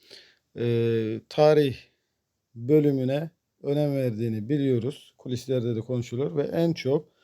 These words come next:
Türkçe öğretmenliği en önem verdiği branşlardan birisi ve projeler bazında da Türkçe'ye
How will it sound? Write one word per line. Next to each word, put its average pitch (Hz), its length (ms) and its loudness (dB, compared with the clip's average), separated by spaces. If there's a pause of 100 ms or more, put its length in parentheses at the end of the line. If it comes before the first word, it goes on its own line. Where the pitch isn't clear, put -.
(400)
Türkçe - 340 -4
öğretmenliği 120 840 -2 (300)
en 147 180 -2
önem 127 460 0
verdiği 113 260 -2
branşlardan 120 680 0
birisi 117 280 -4
ve 120 140 -2
projeler 123 600 -2
bazında 143 500 -2
da 151 240 2
Türkçe'ye 120 560 -6